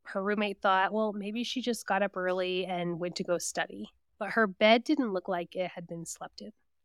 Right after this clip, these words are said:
When no one had heard from Reagan by the afternoon, her family was worried, her friends were worried, and they started really, like, searching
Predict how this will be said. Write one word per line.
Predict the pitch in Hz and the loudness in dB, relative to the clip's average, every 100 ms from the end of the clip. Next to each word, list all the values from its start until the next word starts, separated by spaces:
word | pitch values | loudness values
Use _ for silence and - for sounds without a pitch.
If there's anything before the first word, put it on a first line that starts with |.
| _ - | _ -2
When | 208 208 | 0 6
no | 214 | 8
one | 269 302 | 10 10
had | 311 | 10
heard | 262 247 220 | 8 6 4
from | 220 | 0
Reagan | 202 196 196 | 2 4 2
by | 185 | 0
the | 185 180 | 0 -2
afternoon, | 175 208 185 180 185 196 202 202 | -4 -4 -2 0 0 0 0 -2
her | - - | -10 -14
family | - 233 233 233 | 2 6 6 6
was | 226 214 | 2 0
worried, | 220 214 214 196 | 0 2 0 0
her | 190 | -4
friends | - 214 208 | 2 4 4
were | 208 | 0
worried, | 202 190 190 190 190 | -2 -2 -2 -2 -2
and | 185 185 | -2 0
they | 180 180 | 0 0
started | 175 - 196 190 185 | -2 2 4 4 0
really, | 180 202 196 196 | -4 -2 0 0
like, | 185 170 | 0 -2
searching | - - 175 - 185 | -4 -4 -6 -6 -8